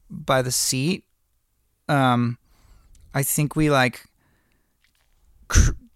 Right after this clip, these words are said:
collectively agreed that, like, the vision was unified, and we just continued on that path. And we still, you could probably get five different answers for, like, "What is your goal for next year, you know, or twenty twenty-five or whatever?"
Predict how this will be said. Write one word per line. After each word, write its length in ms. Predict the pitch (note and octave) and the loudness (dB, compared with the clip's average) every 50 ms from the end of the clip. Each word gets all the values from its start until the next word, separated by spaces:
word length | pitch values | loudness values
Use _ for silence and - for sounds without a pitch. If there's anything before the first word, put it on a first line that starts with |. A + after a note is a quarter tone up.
| _ _ | _ _
collectively 1120 | - D3+ D3+ C#3+ C#3+ C3+ - - - D#3 C#3+ C3+ C#3 C#3+ D#3 D#3 D3+ D#3 D3+ C#3+ C#3+ - _ _ _ _ - - - - - - | 0 0 2 4 4 2 2 2 0 -2 -2 0 0 0 2 2 4 2 2 0 -2 -4 _ _ _ _ -20 -20 -20 -8 -4 -2
agreed 500 | C#3+ C3 A#2+ - C3+ C3 C3 C#3 C#3+ C#3 | -2 -2 -2 0 2 4 4 2 2 0
that, 140 | C#3 A#2 | -2 -2
like, 260 | A2+ C#3 B2+ C3 - - | 0 0 -2 -2 -2 -2
the 140 | D3 C3 | -2 -2
vision 460 | A#2+ B2 C3 B2+ A#2 C3 C#3+ C#3 C3+ C3 | 0 2 2 2 2 2 0 0 2 2
was 520 | B2+ A#2+ A#2+ A#2+ - - - - - - _ _ _ _ - - - - - - - | 0 0 0 0 0 0 0 -2 -6 -10 _ _ _ _ -20 -20 -20 -20 -18 -14 -12
unified, 960 | C#3 D3 D3+ D3+ D3+ C#3+ D3 D#3+ E3+ E3 - F3 E3+ E3+ F3+ F#3+ G3+ G#3 A#3 - | -12 -10 -10 -6 -2 0 0 2 0 0 2 2 2 2 2 0 -2 -4 -4 -2
and 160 | - C#3+ C#3 | 0 0 2
we 80 | C3+ C3+ | 2 0
just 240 | B2+ C#3 C3 - | 0 -2 -4 -4
continued 480 | - - C#3+ B2 - - C3 C3 C3 B2 | -2 -4 -4 -2 -2 -2 0 0 2 2
on 120 | B2+ B2 A#2+ | 2 2 0
that 160 | A#2 - - | 0 0 2
path. 300 | - C#3 B2+ A#2 A2+ - | 2 4 4 2 0 0
And 100 | B2+ B2+ | 0 2
we 80 | C3+ C#3 | 2 2
still, 480 | - - - F3+ F3+ F3+ F3 D#3+ C#3+ - - - - - - - - - - _ _ _ _ _ - | 0 0 2 2 4 4 4 4 2 -2 -6 -20 -20 -20 -20 -20 -20 -20 -20 _ _ _ _ _ -12
you 200 | - - G3 F3 | -4 -2 0 0
could 120 | - D#3+ | 2 2
probably 200 | C#3+ E3 D#3 D3 | 4 4 4 4
get 160 | C#3+ D#3 - | 4 2 2
five 220 | - - D3 C#3+ C#3 | 2 2 2 2 2
different 240 | C#3+ B2+ C3+ C#3 C3 | 0 0 2 2 2
answers 340 | C3 B2+ - D3 C3 B2+ | 2 2 2 0 0 0
for, 160 | - - C3 C3 | 0 0 2 2
like, 160 | B2 A#2+ A#2+ | 2 2 2
"What 200 | D3 D#3 F3+ G3 | 4 4 4 4
is 160 | F#3+ E3+ C#3 C#3+ | 4 4 2 2
your 80 | D3 | 0
goal 300 | C3+ C3 C#3 C#3 C3+ C3 | 0 2 2 4 4 2
for 180 | A#2+ - C#3+ B2+ | 2 0 0 2
next 340 | B2+ B2+ - - - - - | 2 0 0 -4 -6 -6 -2
year, 480 | C#3 C#3 C3 B2 A#2 A#2 A2+ B2 B2+ - | 0 0 2 2 2 0 0 -2 -4 -4
you 100 | - C#3+ | -2 -2
know, 200 | C3 A#2+ A#2 A#2 | -2 0 -2 -2
or 140 | A#2 A#2+ A#2 | -2 -4 -4
twenty 280 | A#2 - - C#3 B2+ B2 | -4 -2 0 0 0 0
twenty-five 560 | - C3+ B2+ B2 - - C#3 B2+ A#2+ A#2 A2+ | 0 0 0 2 2 4 4 4 4 4 4
or 60 | A2+ | 2
whatever?" 480 | A2 A#2 A#2 B2+ C#3 C3 A#2 A2 A2+ | 2 2 2 2 2 2 2 0 -2